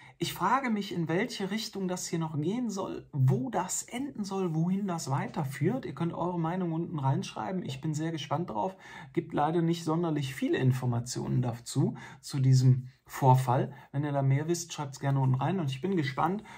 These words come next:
ob es jetzt hier in den nächsten ein, zwei Tagen auch noch weitere Meldungen darüber geben wird, ob Denunzianten, ob man's weiß oder nicht, ist die nächste Frage,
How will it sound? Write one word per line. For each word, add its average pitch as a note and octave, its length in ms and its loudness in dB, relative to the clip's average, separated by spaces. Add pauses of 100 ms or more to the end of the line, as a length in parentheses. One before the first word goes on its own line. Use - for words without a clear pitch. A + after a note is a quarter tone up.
(120)
ob D#3 140 -4
es D#3+ 120 2
jetzt - 320 -4
hier D#3+ 140 2
in E3 100 2
den C#3+ 100 -2
nächsten D#3 420 -4
ein, C3+ 180 -2
zwei C3+ 160 0
Tagen C3+ 380 0
auch C3+ 160 -2
noch C3+ 140 0
weitere C3+ 320 0
Meldungen B2+ 380 6
darüber C#3+ 360 2
geben C#3 340 0
wird, C3+ 240 2 (340)
ob F#3+ 300 0 (340)
Denunzianten, E3 880 2 (760)
ob - 280 -6
man's D3 200 2
weiß C3+ 240 2
oder C3 160 6
nicht, F#3+ 200 4
ist E3 160 -6
die C#3+ 60 0
nächste C3+ 320 0
Frage, F3 400 2